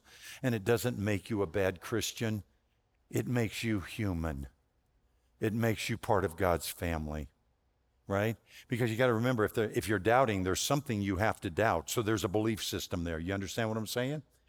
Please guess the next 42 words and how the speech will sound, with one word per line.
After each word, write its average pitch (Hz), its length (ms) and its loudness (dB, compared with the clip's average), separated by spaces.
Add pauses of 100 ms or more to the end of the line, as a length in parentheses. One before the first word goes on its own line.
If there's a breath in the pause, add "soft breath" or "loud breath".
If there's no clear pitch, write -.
(200 loud breath)
You 139 100 -2
can't 180 240 4
just 117 240 -2
doubt 123 380 8
nothing 107 560 6
and 110 120 2
go, 104 240 8 (280 loud breath)
"Well, 127 100 6
I'm 117 140 6
doubting 120 380 8
that. 95 180 4
What 113 140 2
are 117 40 2
you 113 100 2
doubting?" 107 440 4
"Oh, 208 100 6
nothing. 143 400 6
I'm 143 100 4
just 151 180 0
doubting 139 360 4
it." 82 140 0 (180)
No. 190 540 4 (500 loud breath)
There 156 180 6
is 147 120 2
that 143 240 6
belief 143 440 4
system 160 460 2
in 135 140 2
place, 170 600 4
that 147 180 2
there 131 260 6
has 202 260 6
to 185 120 2
be 165 140 2
a 156 60 6
belief 135 400 4
system 156 380 0
in 139 140 0
place 151 360 2 (320 soft breath)
to 160 120 4
doubt. 143 500 8 (180 loud breath)
And, 156 300 4